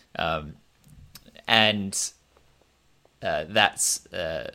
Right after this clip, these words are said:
that sort of behavior is, is clearly within the realm. Uh, but then the other thing is that there's been analysis that's come out and said, irrespective of the question of, is this behavior enough to reach the threshold of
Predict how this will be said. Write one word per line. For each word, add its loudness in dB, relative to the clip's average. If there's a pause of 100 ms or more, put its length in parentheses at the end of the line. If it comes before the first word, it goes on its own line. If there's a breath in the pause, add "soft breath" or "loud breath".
that 2
sort -4
of -10
behavior -4
is, -6
is -8
clearly -6
within -6
the -8
realm. -4 (480 soft breath)
Uh, 2
but 2
then 2
the 0
other 8
thing 0
is 2
that -2
there's -2
been -4
analysis 0
that's -6
come -2
out 2
and -8
said, -2 (560 loud breath)
irrespective 4
of -4 (180)
the -4
question -2
of, -4 (300)
is 2
this -2
behavior 0 (380 soft breath)
enough 0
to -6
reach -4
the -4
threshold -2
of -4